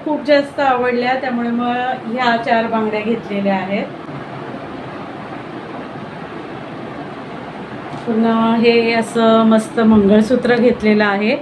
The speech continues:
आता मी सगळंच काढत नाही, तुम्हाला कधी ना कधी माझ्या ब्लॉगमध्ये दिसेलच मी हे घातलेलं. तर हे असं मस्त कुंदनचं पेंडंट मला आवडलं,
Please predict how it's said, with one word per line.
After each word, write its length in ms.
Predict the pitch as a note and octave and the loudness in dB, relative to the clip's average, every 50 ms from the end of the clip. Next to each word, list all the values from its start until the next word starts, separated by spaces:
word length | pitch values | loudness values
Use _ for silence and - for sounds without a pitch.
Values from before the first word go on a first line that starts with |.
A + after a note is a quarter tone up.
| - - - - - - - | -6 -12 -16 -16 -12 -10 -2
आता 140 | A3+ A3+ C#4+ | 0 2 2
मी 120 | C4+ D#4+ | 2 2
सगळंच 460 | D#4+ E4 D4 A#3 A3 B3+ C#4 C#4+ C#4+ | 2 2 2 4 4 4 4 4 2
काढत 380 | - C#4+ B3 A#3+ B3 C4 C4 C4+ | 2 0 2 2 2 0 0 0
नाही, 280 | C#4 C4+ C4 C4+ D#4+ F4+ - - - - - - - | -2 0 0 0 -2 -2 -4 -8 -16 -18 -12 -8 -2
तुम्हाला 260 | C4 B3+ B3+ C4+ C4+ | 2 4 4 4 4
कधी 240 | C4 C#4 B3+ B3+ C4 | 4 4 4 4 4
ना 100 | C4 C4+ | 4 2
कधी 200 | B3+ C4+ C4 C4+ | 2 2 2 2
माझ्या 260 | C4+ C4 B3+ A#3+ B3+ | 2 2 4 2 2
ब्लॉगमध्ये 480 | B3+ B3+ A#3+ A#3 A3+ A3+ B3+ B3 A#3+ C4 | 4 4 2 2 2 2 2 2 4 4
दिसेलच 540 | - B3 B3 B3 C#4 C4+ B3+ C4+ C#4 C4+ C4+ | 4 2 2 2 2 2 2 2 0 0 0
मी 120 | C4 B3+ | 0 0
हे 100 | C4 C4 | 0 0
घातलेलं. 760 | A#3 G#3+ A3+ A3+ A3 - A3+ A3+ A3+ A#3 A3+ A3 A3+ B3+ E4+ - - - - - - - - - | 0 0 0 0 0 0 0 0 2 2 2 4 2 2 2 -2 -6 -14 -16 -16 -16 -16 -8 -4
तर 40 | B3 | 0
हे 160 | A#3+ B3+ B3+ | 4 6 6
असं 300 | B3 A#3+ A#3 A3+ - B3+ | 6 6 4 2 2 2
मस्त 320 | B3+ B3+ B3 B3 - - D4 | 2 2 2 0 2 0 0
कुंदनचं 800 | C#4+ - D4 C4+ A#3 A#3 A#3 A3+ B3 B3+ B3+ B3+ - C#4+ C4+ C4+ | 2 4 4 4 6 6 6 8 8 6 6 4 2 2 2 2
पेंडंट 520 | C#4+ C4+ A#3+ A#3 A3+ A3 B3 B3 B3+ B3+ | 2 0 2 2 2 2 2 4 2 2
मला 200 | B3+ C4 C4 C4 | 2 2 4 4
आवडलं, 520 | B3 A#3+ A#3 A#3+ B3 B3 B3+ B3 B3 C4 | 4 2 2 2 2 2 2 2 2 2